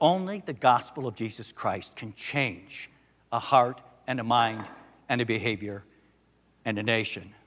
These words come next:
That and that alone has the power to fix the problems in Washington. So what we need to do as a church body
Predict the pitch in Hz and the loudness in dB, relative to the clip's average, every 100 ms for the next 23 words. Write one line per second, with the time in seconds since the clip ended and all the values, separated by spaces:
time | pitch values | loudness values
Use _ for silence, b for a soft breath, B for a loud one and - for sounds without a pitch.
0 | _ _ 113 139 160 180 - 127 117 113 | _ _ 4 10 10 8 4 0 2 6
1 | 131 147 127 120 120 107 107 - 107 - | 6 6 6 6 4 0 -4 -4 -8 4
2 | 123 110 104 113 - - - 170 - - | 6 6 0 -8 -14 -6 -2 -2 -2 -6
3 | - b b b b _ 139 - 123 113 | -6 b b b b _ -4 4 8 10
4 | 107 98 98 - - 147 127 131 127 - | 8 -2 -8 -10 -4 -2 6 8 8 2
5 | 107 101 135 139 120 151 277 302 127 110 | -6 -6 2 2 2 2 2 2 0 -4
6 | 101 92 - - 113 90 - 87 - - | -6 -8 -10 -12 -12 -12 -10 -10 -10 -12
7 | - | -20